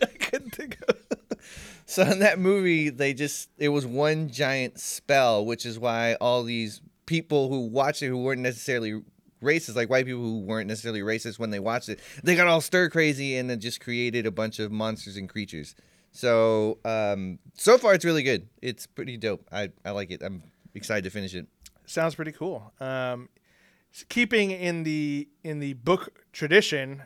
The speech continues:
Speaker 1: um, my nerdy confession is I just received in the mail this new book, which is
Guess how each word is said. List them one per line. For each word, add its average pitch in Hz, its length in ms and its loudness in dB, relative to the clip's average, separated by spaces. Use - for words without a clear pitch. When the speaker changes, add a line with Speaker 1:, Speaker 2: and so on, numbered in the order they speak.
Speaker 1:
um, 131 640 -4
my 170 320 8
nerdy 160 260 2
confession 135 560 -2
is 127 500 -4
I 180 160 2
just 156 220 -2
received 135 380 -8
in 131 80 -8
the 127 80 -8
mail 123 440 -6
this 151 280 -4
new 131 140 -8
book, 123 280 -10
which 123 200 -12
is 120 380 -10